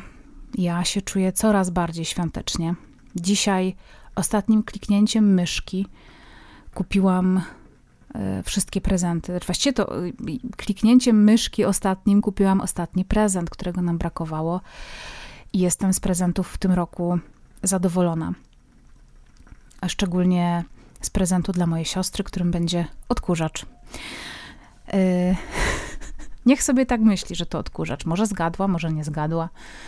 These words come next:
Ciekawe, ciekawe. Y, dzisiaj będę czytać wasze wiadomości, ponieważ wczoraj opowiedziałam wam swoją historię, więc wydaje mi się, że dzisiaj czas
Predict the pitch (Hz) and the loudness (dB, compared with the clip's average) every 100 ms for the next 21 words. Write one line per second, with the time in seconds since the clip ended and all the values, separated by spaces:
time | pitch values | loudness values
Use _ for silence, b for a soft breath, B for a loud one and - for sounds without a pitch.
0 | B B B B B - - 190 202 175 | B B B B B -4 -4 0 0 0
1 | 202 196 196 - - - - - B B | -4 -6 -6 -4 -6 -6 -8 -12 B B
2 | B B B B B - - - 202 202 | B B B B B -18 -6 2 4 4
3 | 196 185 254 269 214 214 208 214 208 - | 4 4 4 4 6 6 6 4 2 0
4 | 226 208 196 - - 175 196 190 196 180 | 2 2 0 -2 -4 0 0 2 0 -2
5 | 175 165 156 - - 190 180 175 170 175 | -2 -2 -2 -2 -4 0 0 2 0 -2
6 | - - - 190 185 - - 175 175 185 | -4 -6 0 2 2 0 -2 -2 0 0
7 | 175 170 165 - - 196 185 185 - 208 | 2 0 0 0 2 2 2 -2 0 2
8 | 202 180 160 160 - 190 196 185 180 - | 2 0 -2 -6 -4 0 2 2 0 0
9 | 185 175 170 185 - 180 - 185 180 - | -2 -2 -2 -2 -2 -2 -4 -2 2 2